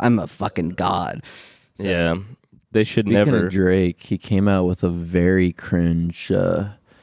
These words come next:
Speaker 3: book of poems or something.
Speaker 1: Oh, that's
Speaker 3: I'm tr-, I'm
Speaker 1: awesome.
Speaker 3: trying to find it.
Speaker 2: Is that the shit where he had the kid hand it to him on stage?
Speaker 3: I, I don't know.
Speaker 2: And a bunch of
Speaker 3: I just,
Speaker 2: stupid
Speaker 3: I
Speaker 2: people
Speaker 3: read
Speaker 2: thought
Speaker 3: a
Speaker 2: it was a
Speaker 3: couple of them.
Speaker 2: hologram of young Drake,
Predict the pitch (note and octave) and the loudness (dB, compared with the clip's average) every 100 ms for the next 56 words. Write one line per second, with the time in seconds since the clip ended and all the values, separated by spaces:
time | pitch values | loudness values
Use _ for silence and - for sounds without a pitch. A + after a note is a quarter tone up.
0 | _ _ _ _ G2 - - - - F2 | _ _ _ _ -4 -4 -6 -6 -4 -2
1 | F2+ F2+ G2 - E2+ G2 F#2+ - - F#2+ | -2 -4 -8 -10 -10 -10 -8 -8 -8 -8
2 | - - F2+ F2 B1+ G2+ G2+ A2 G#2+ F2 | -8 -4 -2 -4 -4 -4 -2 0 0 0
3 | - E2 D#2+ E2 D#2+ - - - F#2 - | -4 -8 -6 -8 -8 -10 -8 -2 -2 2
4 | F#2+ - - F#2 F2+ F#2 F#2 F2+ - F#2 | 0 2 0 2 2 2 2 0 -2 0
5 | F#2 G2+ F2+ F#2 - - F#2+ F#2+ F#2 F#2 | 0 -2 -2 -2 -2 -2 -2 -2 -4 -6
6 | - F#2+ F#2 G2 G2 - - _ _ _ | -2 0 2 0 -2 -10 -16 _ _ _
7 | _ _ _ _ _ _ _ _ F#2 - | _ _ _ _ _ _ _ _ -14 -10
8 | F#2 - G1+ G1+ G2 F2+ - F#2+ F#2+ G2 | -10 -10 -8 -2 0 2 0 0 0 0
9 | G2+ F2+ - - B2 C#3+ C3 G#2 A#2 B2 | -2 -4 -6 -2 2 2 0 0 0 2
10 | C3+ G2+ G2+ F#2+ F#2+ F2+ G2 F#2 A#2+ G2 | 2 4 4 4 4 2 2 2 2 4
11 | G2 A#2 G2 G2+ G#2 F2+ G2 G2 F#2 G2 | 4 4 2 4 2 0 2 2 2 0
12 | G2+ F#2 F2+ G2+ - | 0 0 2 0 -4